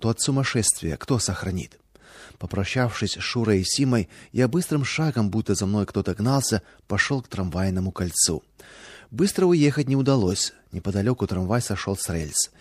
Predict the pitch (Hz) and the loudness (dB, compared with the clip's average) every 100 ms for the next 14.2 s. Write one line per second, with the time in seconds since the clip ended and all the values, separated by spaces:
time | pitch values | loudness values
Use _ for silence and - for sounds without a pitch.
0 | - - - 123 170 143 170 156 113 101 | -20 -6 -4 0 0 2 2 2 0 0
1 | 107 98 95 92 95 - 95 87 85 76 | 0 0 0 0 -2 -2 -2 0 -2 -6
2 | - _ - - - - - 143 190 185 | -12 _ -20 -20 -20 -6 0 2 4 4
3 | 170 131 127 120 123 120 98 101 92 90 | 4 2 2 2 2 2 4 4 2 0
4 | - - - - 131 123 113 - 156 143 | -6 -20 -18 -2 2 4 2 0 2 2
5 | 147 98 98 101 98 101 113 92 85 78 | 2 2 2 2 2 0 0 0 0 -2
6 | 73 - - - - 143 196 185 147 156 | -8 -10 -18 -20 -4 2 2 2 0 -2
7 | 139 127 120 95 82 78 - _ _ _ | 0 2 0 0 -2 -4 -8 _ _ _
8 | - 104 143 - 107 135 101 95 92 113 | -6 -2 -2 -2 -2 0 0 0 0 -4
9 | 95 95 98 98 - 92 71 - - - | -2 0 0 -2 -2 -4 -6 -10 -20 -20
10 | - - 165 175 - 151 - 151 139 127 | -14 -2 0 0 0 0 4 4 4 4
11 | 123 139 160 117 104 113 107 101 101 92 | 2 2 2 2 2 2 2 2 0 -2
12 | 78 - _ - - - - 131 175 175 | -6 -10 _ -20 -20 -20 -6 -2 0 0
13 | 156 - 131 131 123 143 123 107 98 - | -2 -2 0 0 0 -2 2 2 2 2
14 | 156 - | 0 0